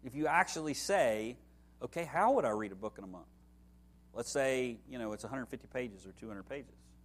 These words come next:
and I have thirty days. And out of that, I'm not gonna do it on Sunday because I'm gonna focus on the, you know, on the Lord. So,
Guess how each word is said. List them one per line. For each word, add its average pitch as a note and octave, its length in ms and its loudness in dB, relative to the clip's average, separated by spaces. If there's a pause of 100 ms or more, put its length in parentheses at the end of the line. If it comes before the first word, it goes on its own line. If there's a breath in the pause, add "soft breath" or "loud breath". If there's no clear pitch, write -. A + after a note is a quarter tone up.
(1200)
and G2+ 120 -4
I G#2+ 60 0
have A2+ 140 -4
thirty A2+ 280 0
days. B2 200 -4 (1900)
And G#2+ 600 -4
out A#2+ 240 4
of B2 100 -2
that, C3 200 2
I'm B2+ 140 0
not C3 180 -4
gonna B2+ 160 -6
do C3 200 0
it A#2+ 60 0
on A2 140 -4
Sunday A2+ 500 -2
because A2+ 280 -12
I'm A2 80 -12
gonna G#2+ 140 -12
focus A2+ 360 -6
on A2 240 -6
the, G#2 320 -8
you A2+ 120 -14
know, G#2+ 160 -12
on A2+ 160 -8
the G#2 80 -12
Lord. G#2 440 -2 (120)
So, G#2 520 -2